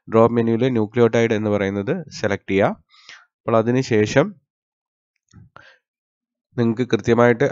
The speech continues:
ആക്സഷൻ നമ്പർ അറിയാവുന്ന ഒരു സീക്വൻസ് വേണമെങ്കിൽ കൊടുക്കാം.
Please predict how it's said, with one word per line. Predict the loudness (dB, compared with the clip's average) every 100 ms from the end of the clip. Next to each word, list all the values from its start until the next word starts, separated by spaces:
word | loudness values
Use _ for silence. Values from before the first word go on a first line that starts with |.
| -2
ആക്സഷൻ | -4 -4 -4 -2
നമ്പർ | 0 2 2 2 -2
അറിയാവുന്ന | 0 0 0 0 -4 -4 -8
ഒരു | -8
സീക്വൻസ് | -8 -6 -6 -6 -6
വേണമെങ്കിൽ | -4 -4 -6 -8 -10 -8
കൊടുക്കാം. | -10 -10